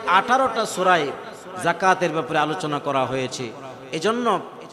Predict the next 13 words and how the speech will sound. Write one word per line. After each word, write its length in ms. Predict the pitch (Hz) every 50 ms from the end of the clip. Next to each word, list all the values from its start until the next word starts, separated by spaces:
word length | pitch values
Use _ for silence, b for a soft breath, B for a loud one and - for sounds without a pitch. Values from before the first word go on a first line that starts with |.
| 208 226 -
এই 120 | 175 185
যাকাতকে 800 | 175 143 120 165 160 160 - 202 202 196 196 - - - 165 180
আমাদের 380 | 139 147 156 160 147 160 147 135
দিতে 220 | 147 156 160 160
হবে, 320 | 143 143 156 143 147 147
সদকা 440 | 135 - - 175 170 - - 160 165
আমাদের 260 | 160 156 156 139 147
দিতে 280 | 143 147 151 151 127 151
হবে। 340 | 135 131 143 131 143 131 127 131 143 - - - - 143 131
সংক্ষিপ্ত 520 | - - 208 240 247 202 240 233 240 - 214
আকারে 360 | 196 190 190 196 196 180 175
বলে 220 | 151 165 160 160
দিচ্ছি, 420 | 160 165 175 190 190 196 240 269